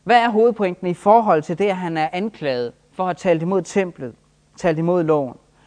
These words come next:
Og, øh, jeg vil bare nævne nogle hovedpointer i talen her allerførst. I hvert fald tre meget vigtige ting, der ligger i det, Stefanus siger. For det første,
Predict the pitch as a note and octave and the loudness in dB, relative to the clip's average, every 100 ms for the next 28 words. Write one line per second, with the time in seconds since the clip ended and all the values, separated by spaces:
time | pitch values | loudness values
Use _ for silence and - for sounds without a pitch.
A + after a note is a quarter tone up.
0 | _ _ _ _ _ _ F3+ F#3 F#3 F#3 | _ _ _ _ _ _ 4 6 6 6
1 | F3+ G#3+ G#3+ A#3 C4 A3+ B3 B3 A#3 G3 | 6 6 8 6 6 4 2 0 -6 -2
2 | A3+ C4 G#3+ E3+ F3 F3 C#3+ - _ F#3+ | 0 0 0 -2 -2 -4 -4 -6 _ -12
3 | E3 F#3 G3 G#3 F#3+ E3 D#3+ - B2 C3+ | -6 -2 -2 -2 -4 -4 -4 -8 -10 -12
4 | _ _ _ _ _ _ _ _ _ _ | _ _ _ _ _ _ _ _ _ _
5 | _ _ _ _ _ _ F3 A#3+ B3 B3+ | _ _ _ _ _ _ 4 4 6 2
6 | A3 C#4 C4+ A3 B3 G#3 G#3 C#4+ - G3 | 2 2 4 4 2 0 -2 -2 -4 -6
7 | - A3+ F#3 F#3+ F#3 A3+ G#3 E3 F#3 F#3 | -2 -2 0 0 2 2 0 0 -2 -2
8 | F#3 F#3 D3+ D3+ D#3 E3+ D#3 - _ _ | -4 -4 -10 -10 -10 -6 -8 -10 _ _
9 | _ _ _ _ - _ _ _ - F#3+ | _ _ _ _ -20 _ _ _ -4 -4
10 | F#3 A3+ B3 - | 0 0 0 -4